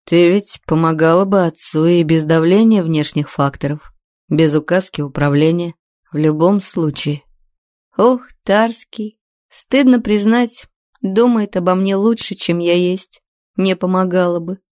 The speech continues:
не сумела бы, если бы выбор был. Ни одной секунды рядом с Орловским не провела бы, но Гордею об этом ни за что не скажу. "А это уже не твоё дело",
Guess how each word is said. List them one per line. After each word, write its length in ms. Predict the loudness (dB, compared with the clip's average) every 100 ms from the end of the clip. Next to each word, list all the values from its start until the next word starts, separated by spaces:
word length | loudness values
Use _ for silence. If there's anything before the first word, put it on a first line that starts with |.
| _ _
не 120 | 0 0
сумела 540 | 4 4 4 2 -2
бы, 140 | -6 -18 _ _ _
если 340 | -2 -2 -2
бы 160 | -2 0
выбор 300 | 2 0 -2
был. 300 | -2 -4 -4 _ _ _ -6
Ни 180 | -2 0
одной 360 | 0 2 0
секунды 600 | 0 -4 -2 0 2 4 2
рядом 300 | 2 0 -4
с 140 | -2
Орловским 680 | 0 2 2 -2 -6 -4 -2
не 80 |
провела 500 | -2 -2 0 2 2
бы, 160 | 0 -6 _ _ _ _ -2
но 220 | 0 2
Гордею 560 | 0 0 2 2 2
об 140 | 0 -2
этом 320 | -2 -2 0
ни 100 | 0
за 160 | 0 -2
что 240 | -4 -4
не 120 | -4
скажу. 440 | -6 -6 -6 -6 -16 _ _ _ _ _ -4
"А 180 | 0 2
это 360 | 2 2 4
уже 240 | 4 4 2
не 180 | 0
твоё 380 | 0 0 2 2
дело", 440 | 0 0 0 0